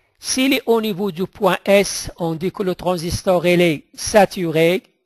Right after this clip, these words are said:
À ce moment-là, avec une bonne approximation, on dira que V C E sat est égal à zéro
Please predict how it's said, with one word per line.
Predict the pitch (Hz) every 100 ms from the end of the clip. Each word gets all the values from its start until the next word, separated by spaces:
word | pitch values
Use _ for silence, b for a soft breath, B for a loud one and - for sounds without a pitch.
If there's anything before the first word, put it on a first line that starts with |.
| _
À | 180
ce | -
moment-là, | 175 170 165 165 170 170
avec | 180 156 160 -
une | 170 123
bonne | 117 185 175
approximation, | 165 180 160 - 190 160 147 - 165 170 b b b b -
on | 170
dira | 160 170 165 156
que | - 170 160 127 - -
V | 131 127 196
C | - - 190
E | 170
sat | 156 - 160 -
est | 143 160
égal | 143 139
à | 139
zéro | 123 170 160 208 - _